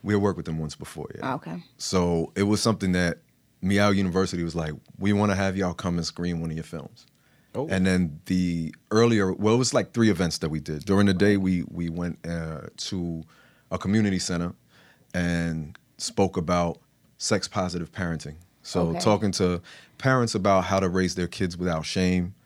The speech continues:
Speaker 1: how to
Speaker 2: Okay.
Speaker 1: raise their kids in a sex-positive way, so raise them safe, so kids know what to look out for in regards to sexual predators.
Speaker 2: Right.
Speaker 1: And then for couples, how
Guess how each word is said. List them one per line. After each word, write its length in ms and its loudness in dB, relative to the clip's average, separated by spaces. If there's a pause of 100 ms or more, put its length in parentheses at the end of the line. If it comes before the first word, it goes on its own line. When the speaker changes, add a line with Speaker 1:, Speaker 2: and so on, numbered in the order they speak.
(220)
Speaker 1:
how 280 2
to 60 6
Speaker 2:
Okay. 60 2
Speaker 1:
raise 200 2
their 100 -2
kids 300 -4
in 80 -4
a 20 -6
sex-positive 680 -4
way, 280 2
so 160 -6
raise 260 -2
them 120 -8
safe, 420 -4 (440)
so 480 -4
kids 220 0
know 100 0
what 180 -2
to 80 -6
look 220 -6
out 160 0
for 240 -4
in 80 -4
regards 320 -6
to 80 -14
sexual 340 -4
predators. 540 0 (160)
Speaker 2:
Right. 360 -2 (180)
Speaker 1:
And 180 2
then 200 0
for 420 -2
couples, 600 -4
how 320 -4